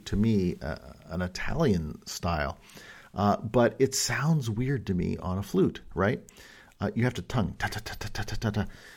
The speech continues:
And that to me just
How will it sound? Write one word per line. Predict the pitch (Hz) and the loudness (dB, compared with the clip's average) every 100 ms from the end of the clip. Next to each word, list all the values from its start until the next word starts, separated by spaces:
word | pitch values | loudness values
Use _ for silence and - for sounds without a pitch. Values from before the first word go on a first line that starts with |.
| - - | -20 0
And | - 202 - _ _ _ _ - - 110 - _ | 2 2 -2 _ _ _ _ -20 -20 -20 -20 _
that | - 110 117 | -2 0 0
to | 135 | 2
me | 123 127 | 4 2
just | 117 107 104 | 2 0 0